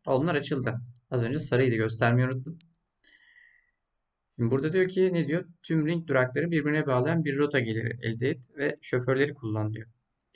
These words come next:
Şimdi önce rotayı çizmemiz gerekiyor. Rotayı nasıl çizeceğiz?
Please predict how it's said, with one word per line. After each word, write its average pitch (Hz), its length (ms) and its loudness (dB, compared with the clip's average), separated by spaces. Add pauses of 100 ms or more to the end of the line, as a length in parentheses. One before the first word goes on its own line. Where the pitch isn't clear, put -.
(540)
Şimdi 160 140 -4
önce 123 240 4
rotayı 156 260 2
çizmemiz 117 440 0
gerekiyor. 123 440 0
Rotayı 147 300 0
nasıl 165 200 -2
çizeceğiz? 151 580 -4